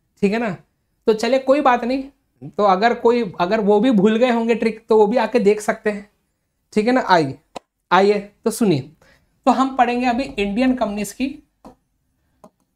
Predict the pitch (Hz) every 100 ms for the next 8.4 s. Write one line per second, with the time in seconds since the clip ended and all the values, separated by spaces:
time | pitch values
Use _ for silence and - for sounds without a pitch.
0 | - 190 196 202 170 160 156 147 _ 160
1 | 147 - 220 254 226 254 220 196 254 269
2 | 262 262 262 269 247 254 233 226 285 196
3 | - _ _ _ _ 247 269 262 262 294
4 | 240 262 247 240 277 233 262 226 208 -
5 | _ _ _ _ - 226 330 349 440 -
6 | _ - _ _ _ _ _ _ _ _
7 | _ _ _ _ _ _ _ _ _ _
8 | - 220 247